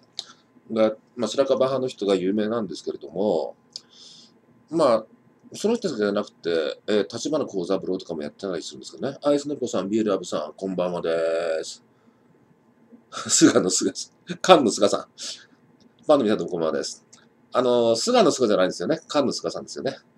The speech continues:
あ、上原さんどうもこんばんはです。うん、ドキドキだ。もし、うん。なんで、新しき村の理想ってのは何かというと、まあ、一言で言うとアナーキズムなんですよ。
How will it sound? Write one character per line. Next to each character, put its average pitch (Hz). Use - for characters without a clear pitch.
あ、 160
上 160
原 143
さ 131
ん 104
ど 92
う 90
も 82
こ 90
ん 80
ば 80
ん -
は 76
で 69
す。 -
う -
ん、 -
ド -
キ -
ド -
キ -
だ。 -
も 196
し、 -
う 175
ん。 117
な 190
ん 101
で、 -
新 185
し -
き 233
村 220
の 185
理 113
想 113
っ 98
て -
の 87
は 90
何 156
か -
と -
い 69
う -
と、 80
ま 160
あ、 110
一 -
言 254
で 208
言 -
う -
と 110
ア 98
ナ 143
ー -
キ 156
ズ 139
ム 117
な 76
ん -
で -
す -
よ。 -